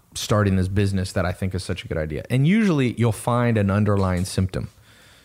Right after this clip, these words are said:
So I've seen it be in myself. Sometimes it's fear. Sometimes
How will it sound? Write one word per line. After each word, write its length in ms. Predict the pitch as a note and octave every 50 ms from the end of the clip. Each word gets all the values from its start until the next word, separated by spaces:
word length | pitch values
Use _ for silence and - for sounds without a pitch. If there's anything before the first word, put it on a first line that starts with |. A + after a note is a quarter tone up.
| _ _
So 260 | - - - F#2 - -
I've 180 | F#2+ G2+ G2+ -
seen 300 | - - A2 G2+ G2 F#2
it 180 | - - -
be 280 | F#2 E2+ D2+ C#2+ C2 - _ _ _
in 100 | G2+ G2+
myself. 540 | F#2+ F2 F2 - - G2+ G2+ G2+ G2+ - - -
Sometimes 440 | - - G2 F#2+ - F#2 F#2 F#2 -
it's 180 | - - -
fear. 520 | - - - G#2 G#2 A#2 C#3 D3+ D#3+ E3+ - - - _ _ _ _ _ _ _ _ _ _ _ - _ _ _
Sometimes 580 | - - B2 B2+ - D3 C3 B2 A#2 A2 - -